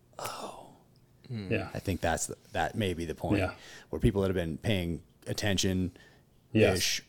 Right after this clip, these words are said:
Speaker 1: are like, "Oh,
Speaker 2: Yes.
Speaker 1: okay, we've had
Speaker 2: Yep.
Speaker 1: multiple, couple mentions of Peru now.
Speaker 2: Yep.
Speaker 1: We see the Oberon Analytics. Okay, we've had those, those layers that we talked
Speaker 2: Yep.
Speaker 1: about, and now here we are
Speaker 2: Yep.
Speaker 1: in Peru." And, uh,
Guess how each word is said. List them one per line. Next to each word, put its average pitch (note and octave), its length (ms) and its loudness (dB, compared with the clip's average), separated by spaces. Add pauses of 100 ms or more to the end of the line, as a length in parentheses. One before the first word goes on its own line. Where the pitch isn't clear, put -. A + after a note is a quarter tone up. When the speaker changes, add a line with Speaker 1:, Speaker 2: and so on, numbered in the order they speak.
Speaker 1:
are G2 120 -6
like, D2 340 -6
"Oh, - 140 -8
Speaker 2:
Yes. G#2+ 460 8
Speaker 1:
okay, G2+ 140 -6
we've C#2+ 180 -6
had F2+ 120 4
Speaker 2:
Yep. A2 160 10
Speaker 1:
multiple, F#2 320 -6
couple F#2 200 -2
mentions G2 380 2
of G2 160 2
Peru G2 300 8
now. F#2+ 240 4
Speaker 2:
Yep. G#2+ 280 8 (380)
Speaker 1:
We F2+ 80 -8
see G2 220 0
the F#2+ 100 4
Oberon G2 300 2
Analytics. G2 1040 2 (300)
Okay, F2+ 380 -2
we've D2 120 -8
had F2+ 180 -4
those, F2 180 -6 (140)
those F#2+ 260 0
layers G2 460 6
that G2 100 2
we G2 100 -2
talked F#2+ 300 2
Speaker 2:
Yep. G2+ 100 6
Speaker 1:
about, F#2+ 360 0 (800)
and D2+ 160 -8
now D2 180 -6
here C#2 200 -6
we C#2+ 140 -6
are B1+ 280 -6
Speaker 2:
Yep. G2+ 240 6 (540)
Speaker 1:
in D2 160 -8
Peru." B1 340 -8 (680)
And, C#2 300 -8
uh, C2+ 280 -6